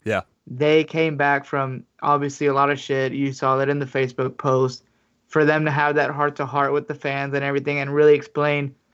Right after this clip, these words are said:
Speaker 2: first of all, that takes a lot of balls to go back into there and explain everything you've been through
Speaker 1: Right.
Speaker 2: and to really suck it in and say, "All right, we had a shit album and we admit it and we're not proud of it and this is what we wanna do and we're making it better."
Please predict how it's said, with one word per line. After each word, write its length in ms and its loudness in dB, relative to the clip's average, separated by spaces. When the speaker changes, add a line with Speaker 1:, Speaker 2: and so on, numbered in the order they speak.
Speaker 2:
first 220 2
of 60 2
all, 60 4
that 140 2
takes 240 -2
a 40 -2
lot 160 4
of 80 -4
balls 320 2
to 100 -6
go 180 0
back 320 -2
into 260 -6
there 320 0
and 100 -2
explain 360 0
everything 440 0
you've 160 -8
been 200 2
through 400 2
Speaker 1:
Right. 100 -8
Speaker 2:
and 300 -2
to 140 -2
really 340 2
suck 380 -2
it 100 4
in 160 4
and 160 -6
say, 340 0
"All 140 2
right, 280 0
we 200 -2
had 180 0
a 60 -2
shit 260 -2
album 540 -4
and 480 -6
we 220 4
admit 280 2
it 220 -6
and 260 -4
we're 140 0
not 220 0
proud 260 2
of 100 -2
it 300 0
and 220 -6
this 240 2
is 80 -8
what 120 2
we 80 2
wanna 260 2
do 240 2
and 180 -4
we're 100 0
making 320 0
it 100 2
better." 440 4